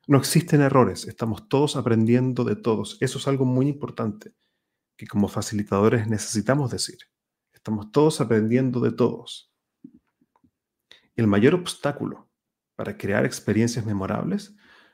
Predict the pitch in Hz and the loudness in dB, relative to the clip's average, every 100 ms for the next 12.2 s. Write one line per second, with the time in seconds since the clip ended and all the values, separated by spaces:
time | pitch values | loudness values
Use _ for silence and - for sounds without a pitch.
0 | _ 110 - 101 98 95 - 90 117 123 | _ -12 -6 -4 -4 -6 -6 0 0 0
1 | 139 143 - _ _ - 123 - 120 117 | -2 -4 -14 _ _ -2 -2 -2 -2 0
2 | 117 117 113 110 135 - _ _ 123 123 | 0 2 0 -2 -8 -10 _ _ 2 4
3 | 120 113 110 113 127 147 98 - - _ | 4 0 0 4 6 6 4 -2 -16 _
4 | _ _ 110 - _ - 135 143 - 127 | _ _ -4 -4 _ 2 2 2 -2 -2
5 | 120 117 107 101 101 98 98 - 107 110 | -2 -6 -2 -2 -2 -2 -6 -2 -2 -2
6 | - _ _ 110 - - - - - _ | -16 _ _ -10 -10 -12 -14 -20 -20 _
7 | _ _ _ _ _ _ _ _ 120 - | _ _ _ _ _ _ _ _ -8 -4
8 | 107 117 117 107 - - 104 107 101 98 | 0 2 2 2 -2 0 2 2 2 -2
9 | - - - - - _ _ _ _ _ | -6 -8 -6 -8 -10 _ _ _ _ _
10 | - - 113 120 151 170 170 131 - 104 | -2 2 6 6 6 2 2 6 10 10
11 | 98 98 - - - - - 147 151 147 | 6 -2 -10 -20 -20 0 8 12 12 12
12 | 147 151 | 8 4